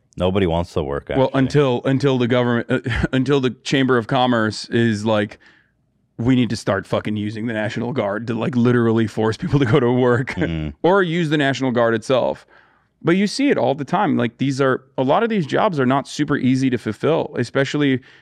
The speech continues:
Speaker 2: maybe a distribution facility is a little bit, uh, you know, e-, e-, a little less, um, uh, a little easier to train and, you know, uh, and fulfill. But it, you see this example with the John Deere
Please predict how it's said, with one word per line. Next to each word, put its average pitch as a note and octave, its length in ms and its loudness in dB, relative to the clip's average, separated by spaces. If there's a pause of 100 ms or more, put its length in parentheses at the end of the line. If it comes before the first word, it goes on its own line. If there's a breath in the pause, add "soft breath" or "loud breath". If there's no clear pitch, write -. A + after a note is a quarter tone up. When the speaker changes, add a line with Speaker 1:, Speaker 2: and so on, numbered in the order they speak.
(120)
Speaker 2:
maybe D#3 200 2
a D#3+ 40 2
distribution C#3+ 560 -4
facility B2 480 0
is A2 120 -2
a A2+ 40 -2
little A2+ 180 2
bit, A2 200 0 (120)
uh, G#2+ 400 0
you B2+ 120 -2
know, A2 220 -2
e-, - 200 -6
e-, - 240 -8 (480)
a B2 80 2
little B2 420 2
less, A#2 440 0
um, A2 440 0 (800)
uh, A2 300 2
a B2 300 0
little E3+ 260 2
easier C#3+ 360 0
to B2 80 -2
train B2 540 0
and, A2 260 0
you A#2+ 120 0
know, G#2+ 260 0
uh, G#2 300 -2
and A2 260 -4
fulfill. D3+ 420 0
But A2+ 240 0 (480 soft breath)
it, - 320 -4
you A#2 340 -2 (140)
see B2+ 200 -2
this A#2 180 -2
example A2 480 0
with G#2+ 100 -2
the G#2+ 80 -4
John G#2 300 -4
Deere A#2 320 -4